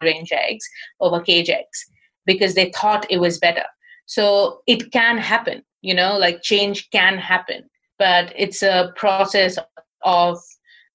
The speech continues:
putting all the right triggers together. And that's why it is important for us as consumers to make conscious choices, 'cause that is when industry is gonna notice it and do something about it. If you look at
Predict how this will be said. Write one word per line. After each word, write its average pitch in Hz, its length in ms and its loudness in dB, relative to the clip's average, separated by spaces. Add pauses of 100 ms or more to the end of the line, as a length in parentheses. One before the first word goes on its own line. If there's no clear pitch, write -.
(120)
putting 202 260 2
all 185 220 2
the 180 160 2
right 170 400 2
triggers 180 260 -2
together. 180 460 0 (100)
And 175 320 2 (300)
that's 196 340 -2
why 190 160 4
it 185 160 -2
is 180 140 -4
important 180 480 -4
for 175 120 0
us 226 640 0
as 175 520 -2
consumers 196 760 -2 (380)
to 233 200 2
make 175 340 2
conscious 165 380 -6
choices, - 640 -4 (300)
'cause 180 640 0 (720)
that 196 160 2
is 220 160 0
when 208 180 2
industry 180 520 0
is 180 100 -4
gonna 180 220 0
notice 175 440 -2
it 254 260 2 (220)
and 190 120 0
do 180 120 0
something 170 340 -4
about 160 340 -2
it. - 160 -8 (120)
If 185 120 -8
you 185 100 2
look 196 200 0
at 202 260 2